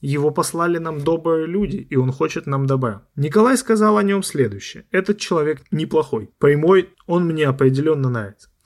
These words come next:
Такое отношение к Яковлеву питалось их предположением, что, по словам Соколова, его руками немцы увозили государя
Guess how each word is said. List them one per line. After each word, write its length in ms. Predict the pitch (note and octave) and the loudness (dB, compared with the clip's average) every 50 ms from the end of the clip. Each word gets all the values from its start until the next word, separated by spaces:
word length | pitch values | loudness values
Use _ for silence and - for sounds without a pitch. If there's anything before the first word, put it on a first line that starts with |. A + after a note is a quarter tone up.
| - - - - _ _ | -20 -20 -20 -20 _ _
Такое 280 | - - C3+ - B3+ A#3+ | -4 -2 0 2 2 2
отношение 520 | G#3+ G#3 G#3 G3+ - A3 G#3+ G#3 G3 F#3 | 2 2 0 0 2 0 0 0 0 -2
к 60 | F#3 - | -2 -2
Яковлеву 680 | F3+ F3+ F#3 F3+ - E3+ E3 E3+ E3 E3 E3 D#3 C#3 _ | -2 -2 0 -2 -2 -4 -2 -2 -2 -2 -2 -4 -6 _
питалось 600 | - C3+ C3+ D#3 D#3 D#3 D#3 D3 C3+ - - _ _ | -8 -4 0 0 2 2 2 2 0 -2 -8 _ _
их 220 | - F#3+ - - - | -2 -2 -2 0 0
предположением, 840 | - C#3+ C3+ C#3 C#3+ C3+ C3 B2 C3 F3+ G3+ F#3 C3+ G#2+ G#2 G#2 | 0 0 0 0 0 2 2 2 2 0 0 -2 -4 -6 -8 -8
что, 540 | - - - - C3+ A#2+ A2+ G#2+ A2+ - - - | -10 -14 -6 -2 -2 0 0 -2 -4 -8 -4 -4
по 80 | C3 B2+ | -2 -2
словам 400 | - C3 B2+ B2+ B2+ B2 A2+ A2 | 0 -2 -2 -2 -2 -4 -4 -6
Соколова, 640 | - - A#2 - C3+ C#3 E3 F3+ F3 C#3 A2 G#2 | -6 -8 -6 -2 0 2 2 2 2 2 0 -2
его 360 | G#2 G#2+ A2+ B2+ B2+ C3 C3 B2+ | -6 -4 -2 0 2 4 4 4
руками 380 | B2+ B2 - F3+ F#3+ F3 C#3 | 2 0 -2 -2 -2 0 0
немцы 400 | B2+ C3 C#3 D#3 C#3 - - D3+ | 0 0 0 -2 -4 -6 -6 -4
увозили 420 | D3 C#3+ C#3+ C#3 C#3 D3+ D3+ D3 C#3 | 0 2 2 2 0 -2 -6 -6 -4
государя 720 | C3 C#3 C3 - - C3 B2+ C3 B2+ C3+ D#3+ E3+ E3+ | -4 -4 -4 -6 -6 -4 -2 -2 0 0 -2 -4 -6